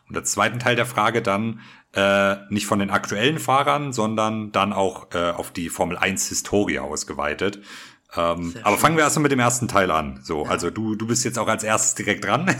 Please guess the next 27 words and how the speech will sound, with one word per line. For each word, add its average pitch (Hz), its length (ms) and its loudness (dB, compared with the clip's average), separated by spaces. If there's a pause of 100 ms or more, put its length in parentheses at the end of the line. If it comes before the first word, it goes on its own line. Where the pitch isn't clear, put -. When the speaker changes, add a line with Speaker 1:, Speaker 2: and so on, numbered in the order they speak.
(340)
Speaker 2:
Ja, 131 160 0
Speaker 1:
<laughs> - 20 4
Äh, 120 300 4
Speaker 2:
gerne, 151 380 -4 (140)
Speaker 1:
genau, 131 220 4
Speaker 2:
gerne. 82 180 4
Speaker 1:
was 98 180 2
hast 127 180 2
du 147 100 6
Speaker 2:
Ähm, 147 140 2
Speaker 1:
overrated, 120 540 4
underrated 85 600 2
aktuell 78 340 -4
für - 80 -4
Speaker 2:
welchen 175 140 0
Speaker 1:
dich 180 40 2
im 175 60 -2
Speaker 2:
willst 220 180 0
du 185 40 2
denn 160 100 2
Speaker 1:
Feld? - 40 -4
Speaker 2:
zuerst 175 360 -4
hören, 208 240 0
den, 170 320 -4
der, 156 220 -2
den 156 240 -4
ich - 200 -14